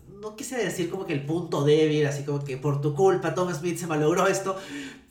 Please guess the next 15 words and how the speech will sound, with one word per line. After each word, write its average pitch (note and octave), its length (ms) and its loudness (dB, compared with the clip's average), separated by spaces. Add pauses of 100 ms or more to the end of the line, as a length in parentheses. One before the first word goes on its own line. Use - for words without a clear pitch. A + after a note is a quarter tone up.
(160)
pero G3 380 2
sí - 440 -6
creo G#3 400 2
que E3 380 0
es - 200 -4
la D#3+ 200 0
parte D#3+ 320 0
menos E3 760 -4 (320)
impactante D#3 840 -2
a D3+ 60 2
nivel C#3 340 0
del C3+ 180 2
arte. - 560 -6
Bueno, E3 360 -2 (840)
eso G4 640 0